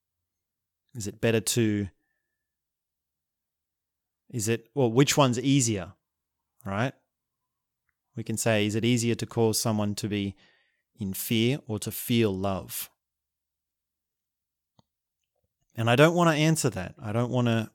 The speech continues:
actually jump too quickly to a conclusion. I don't think we should be too quick to answer that. And there are also, I mean,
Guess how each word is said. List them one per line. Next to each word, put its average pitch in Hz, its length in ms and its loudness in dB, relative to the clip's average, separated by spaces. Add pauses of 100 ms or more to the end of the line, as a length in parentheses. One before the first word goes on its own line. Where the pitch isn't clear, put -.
(140)
actually 120 360 -2
jump 110 600 2
too 120 260 0
quickly 92 600 -4
to 101 400 -2 (680)
a 110 100 -8
conclusion. 107 880 -2 (920)
I 117 60 -8
don't 123 180 -2
think 147 160 -6
we 127 100 0
should 110 220 -2
be 113 160 2
too 107 200 -4
quick - 280 -8
to 110 120 -6
answer 95 320 -8
that. 95 220 -8 (3750)
And 156 180 6
there 175 120 8
are 190 60 8
also, 196 420 6
I 143 100 4
mean, 131 280 2